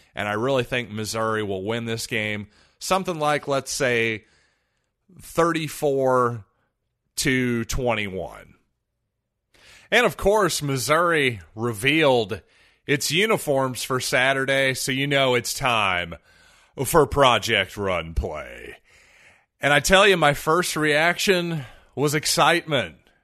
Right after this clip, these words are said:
We've got the black helmet, and not only a black helmet, but a block M too. A white block M with a slight gold outline. They've had a similar look like this before, but not with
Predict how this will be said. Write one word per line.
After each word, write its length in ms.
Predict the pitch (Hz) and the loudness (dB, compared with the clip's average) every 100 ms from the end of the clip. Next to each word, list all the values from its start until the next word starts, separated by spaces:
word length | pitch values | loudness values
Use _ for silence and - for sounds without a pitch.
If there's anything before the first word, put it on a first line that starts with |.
| _ | _
We've 180 | 117 110 | -8 -4
got 380 | 113 139 147 131 _ _ _ _ _ | 0 2 2 0 _ _ _ _ _
the 120 | 90 104 | -8 -6
black 520 | 82 104 123 151 - | -4 0 2 2 0
helmet, 640 | 139 131 143 147 147 147 | -2 0 0 0 -2 -6
and 180 | 127 113 | -10 -4
not 200 | 123 190 | 0 2
only 240 | 196 185 156 | 2 2 0
a 80 | |
black 480 | 113 117 123 151 160 | 0 -2 0 0 0
helmet, 520 | - 151 160 175 180 - _ _ _ | -2 0 0 0 -2 -6 _ _ _
but 140 | 110 139 | -2 0
a 80 | 135 | 0
block 600 | 104 123 135 160 170 - | -4 -2 0 2 0 -4
M 580 | - 139 170 170 143 127 | -6 -2 -2 -2 -4 -6
too. 600 | - 165 175 156 104 87 _ _ | -2 0 2 2 0 -4 _ _
A 100 | 90 | -8
white 640 | 90 90 117 147 147 - 117 | -6 -2 0 2 -2 -8 -8
block 460 | 113 127 139 127 | -2 0 0 -2
M 320 | 123 127 139 | -4 -4 -4
with 160 | 135 117 | -6 -6
a 120 | 85 | -6
slight 580 | 80 - 107 120 131 131 _ _ _ - | -6 -8 -2 0 0 -4 _ _ _ -16
gold 380 | 98 117 131 139 | -4 0 0 0
outline. 800 | 123 131 135 123 131 135 139 139 - _ _ | 2 2 0 0 -2 0 -2 -6 -12 _ _
They've 140 | - 147 | -2 0
had 180 | 208 262 | 2 0
a 60 | |
similar 760 | - - 190 220 180 147 123 104 _ | -2 0 0 0 0 0 0 -6 _
look 340 | - 120 147 - | -4 -2 0 0
like 280 | 143 139 - | 0 0 0
this 240 | 139 131 | -2 -2
before, 500 | 117 - 127 135 139 | -6 -6 -4 0 0
but 300 | 123 101 95 | -2 -6 -4
not 260 | 117 139 123 | -4 -2 -2
with 300 | 123 113 | -2 -2